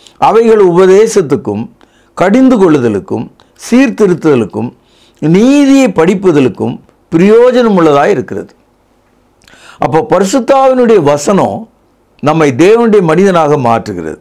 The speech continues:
அது நம்முடைய உபதேசமாக மாறிவிடுகிறது. அதுவே நம்முடைய கடிந்து கொள்ளுதலாக மாறுகிறது, சீர்திருத்தலாக மாறுகிறது, நீதியின் படிப்பாக மாறுகிறது. இப்படிப்பட்ட வேத வசனம்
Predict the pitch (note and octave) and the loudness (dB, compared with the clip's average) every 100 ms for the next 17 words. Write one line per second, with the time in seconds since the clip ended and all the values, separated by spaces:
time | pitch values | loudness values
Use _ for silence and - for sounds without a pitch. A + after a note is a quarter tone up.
0 | _ - B3+ B3 G#3+ G3 D3+ D#3+ G#3+ B3 | _ -2 0 0 2 2 2 2 4 2
1 | G#3+ A#3 G3+ F#3 F3 C#3 C3 B2 G#2 F#2 | 2 0 0 0 0 0 0 -2 -4 -6
2 | E2+ D#2+ D#2 _ _ _ _ _ _ _ | -8 -10 -14 _ _ _ _ _ _ _
3 | - F3 A#3+ C4 C4 A3 G3 F3+ E3 C3 | -4 0 2 2 2 2 2 2 2 0
4 | F#2 - _ _ _ _ - F3+ A#3 C4+ | -2 -8 _ _ _ _ -4 -2 2 2
5 | C4 G#3+ G3 E3+ E3 C#3+ C3+ A#2+ A2 G2+ | 2 2 2 2 2 0 0 0 0 -2
6 | F2+ E2 F2 - B3+ B3 G3 G3 - E3+ | -6 -10 -8 -2 0 0 -2 -2 0 0
7 | D#3 C#3 B2 A2+ A2 G2 F#2 E2+ F2 _ | 0 0 -2 -2 -2 -4 -8 -12 -16 _
8 | - _ F3 A#3+ C#4 B3+ A#3 E3 D3+ G#3+ | -20 _ -2 2 2 2 0 0 0 0
9 | G3 F#3 E3 D3+ B2+ A#2+ G#2+ F#2 E2 D#2+ | 0 0 0 0 0 -2 -2 -6 -8 -12
10 | _ _ _ _ _ E3+ D#3+ A#3+ A#3+ G3+ | _ _ _ _ _ -6 -4 -2 -2 -2
11 | F3+ - D#3 B2+ G#2 C3+ E3 C#3 A#2 - | -2 0 0 0 0 0 0 0 -2 -4
12 | A#2+ E2+ C3 - | -8 -8 -10 -12